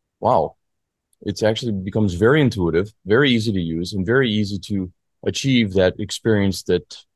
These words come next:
the person using the device is looking for. And the device might last you your whole lifetime if you take care of it,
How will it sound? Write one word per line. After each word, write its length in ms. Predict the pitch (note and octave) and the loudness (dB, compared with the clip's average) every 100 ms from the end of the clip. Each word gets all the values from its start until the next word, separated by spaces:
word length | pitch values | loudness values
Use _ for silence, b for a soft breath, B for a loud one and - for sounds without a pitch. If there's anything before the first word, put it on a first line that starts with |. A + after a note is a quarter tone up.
| _ _ _ | _ _ _
the 80 | G#2 | -12
person 540 | - G2+ - F#2+ F2 | -4 -4 -2 -2 0
using 300 | F#2 F2 F2 | 0 0 0
the 60 | D#2+ | 0
device 360 | D2+ D#2+ - | 0 0 -2
is 120 | E2 | -4
looking 300 | F#2 A#2 E2+ | -2 0 -2
for. 280 | E2 C#2 - - _ _ _ _ _ _ _ _ _ _ _ _ _ _ _ _ _ _ _ | -4 -4 -6 -12 _ _ _ _ _ _ _ _ _ _ _ _ _ _ _ _ _ _ _
And 280 | - F2 F#2 - _ _ _ | -4 -2 -2 -6 _ _ _
the 80 | - | -2
device 380 | F2 D#2+ E2+ - | 2 2 2 0
might 240 | E2+ F2 - | 0 -2 0
last 360 | D#2+ E2+ - | 0 0 -4
you 100 | F#2+ | -4
your 300 | G2 G2+ F#2+ | -2 0 0
whole 200 | G2+ A2 | 0 0
lifetime 520 | A#2 D3 C#3+ D#2+ D2 D2 | 2 0 0 -2 -2 -4
if 180 | D#2 | -6
you 100 | D#2+ | -8
take 220 | D#2+ D#2+ - | -6 -6 -6
care 200 | D2 A#1+ | -6 -6
of 80 | |
it, 120 | - | -8